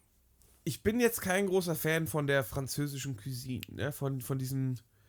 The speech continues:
äh, von dem, je, je rarer die Zutat.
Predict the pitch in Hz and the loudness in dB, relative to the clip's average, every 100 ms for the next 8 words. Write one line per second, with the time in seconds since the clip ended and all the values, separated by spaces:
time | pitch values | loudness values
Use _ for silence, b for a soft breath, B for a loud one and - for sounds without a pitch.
0 | b b b - 131 127 127 123 - - | b b b -4 2 6 6 4 0 -6
1 | 135 127 131 127 - - 131 139 139 135 | -6 -2 -2 -2 -8 -10 -2 0 2 0
2 | - 131 135 127 127 135 160 156 139 - | -2 0 0 2 0 -2 2 2 2 -2
3 | 170 175 170 147 143 | -2 -2 0 2 0